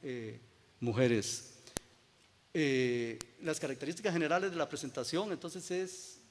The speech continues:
eh, características del material, eh, discursivo que funciona como materia prima. Se,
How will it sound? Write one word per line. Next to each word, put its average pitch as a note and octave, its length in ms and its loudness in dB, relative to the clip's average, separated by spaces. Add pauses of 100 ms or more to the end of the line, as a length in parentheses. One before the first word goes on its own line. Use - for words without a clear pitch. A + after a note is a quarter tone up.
(140)
eh, C3+ 260 -12
características C3 600 -8
del D3+ 100 4
material, C3 400 2 (120)
eh, A#2 440 -2 (140)
discursivo F#3 720 0
que - 100 -4
funciona C#3+ 400 0
como B2+ 200 -2
materia C3+ 360 6
prima. G3+ 380 2 (480)
Se, - 240 0